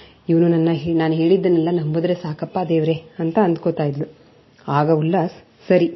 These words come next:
ಆದ್ರೆ ನನಗೋಸ್ಕರ ವೇಟ್ ಮಾಡೋದು, ನನ್ ಜೊತೆ ಮಾತಾಡೋದು, ಡ್ರಾಪ್ ಕೇಳೋದು, ಇವೆಲ್ಲ ಯಾಕ್ ಮಾಡ್ಬೇಕು?" ಅಂತ ಅಂದ. ಆಗ ಶ್ರೇಯಾ,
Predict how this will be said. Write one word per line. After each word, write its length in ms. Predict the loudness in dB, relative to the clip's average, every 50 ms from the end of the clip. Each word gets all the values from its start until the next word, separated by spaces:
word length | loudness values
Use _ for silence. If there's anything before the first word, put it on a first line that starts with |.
| -8 -18 -20 -20 -10 -6
ಆದ್ರೆ 220 | -2 0 2 2 2
ನನಗೋಸ್ಕರ 480 | 2 2 4 4 2 2 2 0 -2 0 0
ವೇಟ್ 300 | 0 0 -2 -2 -2 -2
ಮಾಡೋದು, 320 | -2 0 0 0 -2 -2
ನನ್ 200 | -2 -2 -2 -2
ಜೊತೆ 240 | -2 0 0 0 0
ಮಾತಾಡೋದು, 600 | 0 0 -2 0 0 2 2 2 0 -2 -2 -4
ಡ್ರಾಪ್ 320 | -2 -2 -2 -2 -2 -2
ಕೇಳೋದು, 340 | 0 0 2 2 2 0 -2
ಇವೆಲ್ಲ 240 | -2 0 2 2 4
ಯಾಕ್ 260 | 4 4 2 0 -2
ಮಾಡ್ಬೇಕು?" 520 | -4 -4 -2 -4 -4 -6 -6 -6 -8 -10 -10 -12 -18 -20 -20 -20 -20 -20 -20 _ _ -2
ಅಂತ 200 | -2 0 2 2
ಅಂದ. 240 | 0 0 0 -2 -4 -6 -10 -14 -20 -20 _ _ _ _ -20 -12 -4 -2
ಆಗ 160 | 0 0 0 0 0 0
ಶ್ರೇಯಾ, 500 | 2 2 4 4 2 0 -2 -8 -8